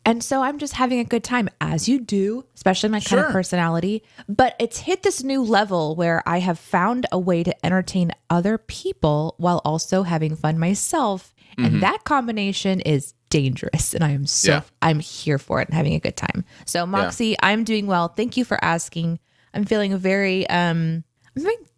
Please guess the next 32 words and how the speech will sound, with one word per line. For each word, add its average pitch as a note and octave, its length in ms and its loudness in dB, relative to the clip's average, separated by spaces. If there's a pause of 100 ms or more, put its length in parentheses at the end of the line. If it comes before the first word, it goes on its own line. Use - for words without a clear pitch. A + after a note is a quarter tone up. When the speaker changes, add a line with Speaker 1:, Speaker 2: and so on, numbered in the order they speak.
Speaker 1:
full, A#3 220 4
full B3+ 420 -4
up, - 200 -4
filled A#3 400 -4
up - 300 -6
these E3+ 320 -2
days, - 320 0
which F#3 140 0
is G#3 100 -2
a G3+ 60 0
really G3+ 160 2
Speaker 2:
Yeah. G3 40 0
Speaker 1:
good F3 200 -4
feeling, D#3+ 380 -4
you E3+ 80 -2
know? F3+ 240 -2 (220)
Even C4 240 -2
though C#4+ 120 2
I'm A3+ 140 -2
tired, F#3+ 600 -2
like, - 280 -2 (320)
I F#3 140 2 (160)
find F#3+ 220 2
time E3+ 200 -2
to E3+ 80 -6
take, - 260 -6 (360)
uh, E3 240 0
rests A3 580 -2
and F#3+ 160 -2
things F3+ 180 0
like F3 120 -2
this. F3 220 0